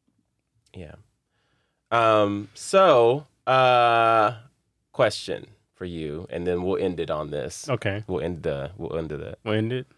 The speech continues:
Speaker 1: Yeah.
Speaker 2: Okay. What?
Speaker 1: <laughs>
Speaker 2: I got just as much in this company as you, Curtis.
Speaker 1: <laughs>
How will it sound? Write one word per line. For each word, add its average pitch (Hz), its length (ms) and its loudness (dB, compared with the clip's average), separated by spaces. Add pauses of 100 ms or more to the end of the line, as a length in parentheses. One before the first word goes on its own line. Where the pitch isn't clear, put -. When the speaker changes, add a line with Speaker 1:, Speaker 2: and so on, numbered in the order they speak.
(160)
Speaker 1:
Yeah. 90 120 -12 (200)
Speaker 2:
Okay. 202 340 -10 (1120)
What? 87 360 -2 (300)
Speaker 1:
<laughs> - 1300 -6
Speaker 2:
I 226 160 2
got 123 240 0
just 180 220 2
as 170 120 -2
much 180 240 4
in 170 80 2
this 160 140 2
company 165 400 0
as 139 200 0
you, 147 120 2
Curtis. 127 460 -4
Speaker 1:
<laughs> 151 800 4